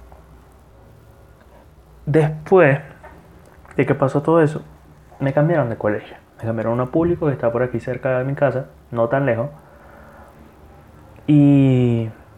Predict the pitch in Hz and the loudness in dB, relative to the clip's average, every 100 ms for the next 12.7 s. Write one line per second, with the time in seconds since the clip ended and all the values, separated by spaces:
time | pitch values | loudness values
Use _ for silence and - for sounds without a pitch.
0 | - - - - 120 117 - 120 113 - | -20 -20 -20 -6 -2 -2 0 0 0 -4
1 | 123 123 127 147 - 170 151 - - 165 | -2 -2 -4 -8 -4 -4 -4 -8 -18 -20
2 | - 180 160 131 127 127 131 135 135 - | -6 -2 0 0 0 0 0 -2 -4 -2
3 | 123 - - - _ - - - - 127 | -4 -4 -20 -20 _ -20 -20 -20 -6 -2
4 | 131 147 139 131 139 135 135 180 180 185 | 0 0 0 0 0 -4 0 2 2 2
5 | 185 185 - - - - - - - 139 | 2 -2 -18 -20 -20 -20 -20 -16 -2 2
6 | 135 131 131 131 127 123 123 123 120 117 | 2 2 2 2 2 2 2 0 0 -2
7 | 117 - - - - _ _ - - - | -4 -10 -20 -20 -20 _ _ -20 -20 -20
8 | - - - - - - 131 143 165 156 | -20 -20 -20 -20 -20 -6 -2 0 0 2
9 | 151 143 131 113 - 131 131 156 151 147 | 2 2 0 -4 -8 -6 -4 -2 0 0
10 | 143 151 165 160 - - - - - - | 0 -2 -4 -8 -18 -20 -20 -20 -20 -20
11 | - - - - - 127 135 143 160 151 | -20 -20 -20 -14 -6 -2 0 -2 -4 -6
12 | 139 135 147 135 120 127 | -4 -2 0 0 2 2